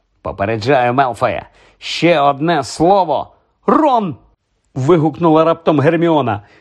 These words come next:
"Гаррі! Що? Де?" Гаррі зненацька ефектно пірнув вниз. На трибунах почулися зойки і захоплені вигуки.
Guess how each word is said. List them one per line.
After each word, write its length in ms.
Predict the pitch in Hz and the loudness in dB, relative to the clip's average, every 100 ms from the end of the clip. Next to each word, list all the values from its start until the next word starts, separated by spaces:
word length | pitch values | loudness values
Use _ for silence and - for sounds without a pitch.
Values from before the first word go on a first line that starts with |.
| - | -10
"Гаррі! 680 | 160 320 254 208 160 110 - _ _ _ _ _ | 0 0 0 -4 -4 -6 -12 _ _ _ _ _
Що? 540 | - - 185 190 156 - - | -8 0 2 2 0 -8 -12
Де?" 460 | 131 302 247 190 - _ _ _ _ _ _ _ _ | 2 2 2 -4 -8 _ _ _ _ _ _ _ _
Гаррі 480 | 92 143 143 117 107 | -8 -8 -6 -6 -6
зненацька 600 | 120 131 160 - - - | -6 -4 -6 -8 -10 -8
ефектно 540 | 113 - 196 - 170 | -10 -8 -10 -8 -8
пірнув 440 | - 170 180 175 143 | -4 -4 -2 -2 -2
вниз. 420 | 202 165 110 - - _ _ _ - | -2 -2 -4 -12 -18 _ _ _ -8
На 180 | 123 123 | -4 -4
трибунах 500 | 127 120 180 151 - | -4 -2 -2 -4 -4
почулися 580 | 139 - 190 165 170 131 | -6 -4 -2 0 0 -2
зойки 640 | 110 214 208 - - - _ _ _ _ | 0 2 2 2 -4 -4 _ _ _ _
і 120 | 208 | 0
захоплені 680 | 151 202 - 208 202 202 208 | 2 0 4 2 4 0 2
вигуки. 520 | 202 151 117 117 | 0 0 -2 -8